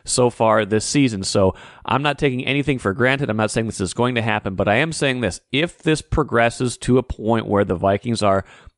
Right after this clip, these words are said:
two and six, let's say they're two and six before the trade deadline, that would mean they'd lost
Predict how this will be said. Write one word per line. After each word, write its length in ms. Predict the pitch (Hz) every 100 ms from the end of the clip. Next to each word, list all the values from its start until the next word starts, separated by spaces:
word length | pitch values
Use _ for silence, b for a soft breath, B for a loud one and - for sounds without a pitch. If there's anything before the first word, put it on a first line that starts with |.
| _ -
two 220 | 123 151
and 160 | 151
six, 540 | 131 127 82 - - - b
let's 160 | 123 -
say 100 | 170
they're 140 | 156
two 260 | 135 - 165
and 160 | 160 147
six 300 | 131 123 -
before 360 | 123 - 120
the 80 | 113
trade 300 | - 110 90
deadline, 320 | 87 85 80
that 100 | 90
would 120 | 104
mean 160 | 110 107
they'd 160 | 98 90
lost 500 | 98 117 120 -